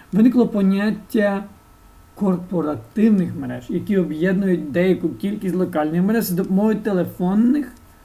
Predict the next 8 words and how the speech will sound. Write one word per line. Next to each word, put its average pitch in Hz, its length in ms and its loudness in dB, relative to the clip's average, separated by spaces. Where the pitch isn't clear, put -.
супутникових 196 1200 0
або 170 260 0
інших 170 360 -4
каналів 175 480 0
у 202 100 0
єдину 160 640 0
мережу 160 500 0
фірми. 123 340 -4